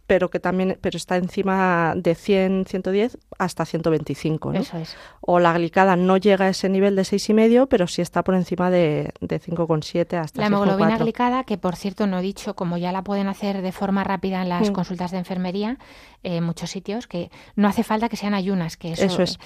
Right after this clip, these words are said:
Speaker 2: o sea, se puede hacer en cualquier momento, porque como no es la, el azúcar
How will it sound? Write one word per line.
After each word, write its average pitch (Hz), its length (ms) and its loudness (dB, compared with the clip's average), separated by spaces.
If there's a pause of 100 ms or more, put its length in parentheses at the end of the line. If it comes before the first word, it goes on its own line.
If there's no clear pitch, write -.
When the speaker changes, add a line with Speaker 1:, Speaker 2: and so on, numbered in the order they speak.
(160)
Speaker 2:
o - 60 -8
sea, 185 120 -4
se - 80 -6
puede 196 160 2
hacer 220 140 0
en 214 80 4
cualquier 202 280 0
momento, 214 320 4
porque 180 200 -4
como 180 240 2
no 190 160 2
es 196 200 -2
la, 202 220 0
el 196 160 -2
azúcar 196 480 -4